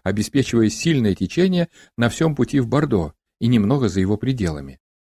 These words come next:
«Когда поток начинает подниматься, вода устремляется в лиман», объяснял дядя. Потом этот поток воды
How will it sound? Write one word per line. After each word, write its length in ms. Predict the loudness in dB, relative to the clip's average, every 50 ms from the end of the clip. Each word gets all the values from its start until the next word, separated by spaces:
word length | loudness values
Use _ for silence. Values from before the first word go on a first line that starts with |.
| _ _ _ _ -4
«Когда 300 | -2 0 0 0 -2 -2
поток 560 | -2 -2 0 0 -2 -2 -2 -6 -18 -18 -14 -8
начинает 500 | -6 -4 -2 0 0 0 0 0 -2 -4
подниматься, 680 | -4 -6 -4 0 0 2 2 2 0 -2 -6 -10 -10 -10 _ _ -20 -20 _ -4
вода 300 | -2 -2 0 2 2 2
устремляется 720 | 2 2 0 0 0 2 2 2 2 2 0 0 0 0
в 20 |
лиман», 420 | 2 2 2 2 0 0 -2 -6 -10 _ _ -14
объяснял 540 | -12 -8 -6 -6 -6 -4 -6 -8 -8 -6 -4
дядя. 320 | -4 -4 -4 -4 -8 -16 _ _ _ _ _ _ -20 -20 -18 _ -4
Потом 420 | -4 -2 0 2 2 2 2 0
этот 320 | 0 -2 0 -2 -4 -6 -4
поток 340 | -6 -2 0 -2 -2 -2 -2
воды 380 | -6 -4 -2 0 0 0 -2